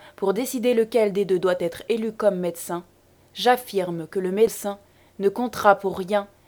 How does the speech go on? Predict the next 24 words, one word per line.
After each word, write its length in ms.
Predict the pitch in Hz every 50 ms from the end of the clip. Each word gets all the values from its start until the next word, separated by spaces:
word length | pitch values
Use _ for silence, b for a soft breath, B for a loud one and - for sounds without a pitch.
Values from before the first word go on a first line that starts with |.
| b b -
et 80 | 185
que 120 | 190 220 214
l'orateur 680 | 202 233 240 233 233 220 226 - 202 190 190 190 190
sera 300 | - - 196 190 180 185
préféré 540 | 180 - - 190 180 - 196 185 180 180 175
s'il 340 | 170 - - 185 170 170 165
le 100 | 170 170
veut. 200 | 160 160 147 147 _ _ _ _ _ _ _ _ _ _ _ _ _ _ _ _ _ _ -
Et 80 | 208
quel 180 | 208 247 247 240
que 100 | 262 247
soit 180 | 214 240 262 240
l'artisan 480 | 226 220 - - - 233 208 240 233
avec 260 | 226 208 214 214 214
lequel 300 | 226 220 220 247 233 220
il 160 | 220 214 202 196
sera 260 | - 226 208 202 202
en 120 | 202 196
concurrence, 680 | 196 208 202 190 - 208 190 165 151 143 147 - - B B B B B B
l'orateur 600 | - 208 220 226 240 233 233 247 233 226 220 220
se 100 | - - 185
fera 280 | - - 196 185 180
choisir 600 | 170 - - 220 208 202 175 165 165 165 165 -
préférablement 880 | - - 226 233 - 240 226 214 214 208 185 202 208 202 202 196 202 196